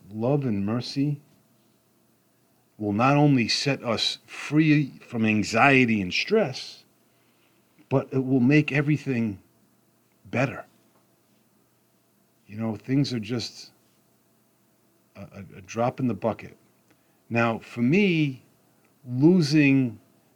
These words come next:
uh, the death of a loved one is a hard pill to swallow, but so is a disability, you know, because your life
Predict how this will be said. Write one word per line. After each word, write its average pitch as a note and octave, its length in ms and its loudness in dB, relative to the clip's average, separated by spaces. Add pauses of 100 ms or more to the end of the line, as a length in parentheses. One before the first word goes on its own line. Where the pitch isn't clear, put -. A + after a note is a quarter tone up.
(760)
uh, A2 220 -6
the G2 140 -8
death C3 360 -2 (1040)
of G#2 140 -8
a G#2+ 40 -8
loved A2 380 0
one F2+ 460 -16 (1120)
is G#2+ 180 -2
a G2+ 80 -2
hard C#3+ 380 -2
pill C3 260 -2
to - 140 -10
swallow, A#2+ 560 -8 (1160)
but C3+ 280 -2
so E3 340 2
is C#3 220 4
a B2+ 500 2 (360)
disability, C#3 880 -2 (1800)
you G2 100 -14
know, A2+ 80 -6
because G#2+ 400 -6
your A2+ 140 -2
life B2+ 500 -2